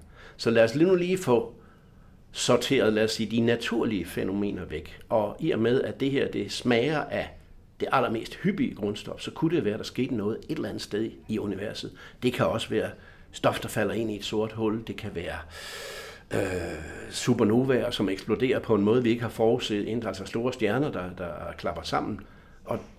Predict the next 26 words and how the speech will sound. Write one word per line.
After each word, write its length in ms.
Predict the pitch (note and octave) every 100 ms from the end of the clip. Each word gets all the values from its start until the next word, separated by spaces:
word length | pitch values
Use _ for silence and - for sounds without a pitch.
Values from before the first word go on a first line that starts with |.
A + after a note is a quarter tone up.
| -
dem 180 | - A#2+
ved 120 | B2
vi 120 | A2+ A2+
heller 200 | D3+ A2+
ikke 140 | A2+
nok 180 | G2+ G#2
om 120 | F#2+
til 160 | - G#2
at 80 |
kunne 120 | - -
sige, 380 | - - A#2+
eller 140 | A2+ G#2
til 140 | -
at 60 | B2
kunne 220 | C#3 -
udelukke, 500 | G3 A#3 C3+ G2+ F#2+ - - - -
at 60 |
der 60 | A2
faktisk 300 | - A2 -
sker 240 | - -
noget 220 | G2+ F#2
voldsomt 540 | F#2+ G2+ - - - - - - - -
på 80 | -
kort, 400 | A2+ A#2+ A2 - - - - - -
øh, 60 | G#2+ G#2+ F#2 - -
tid 240 | - F#3+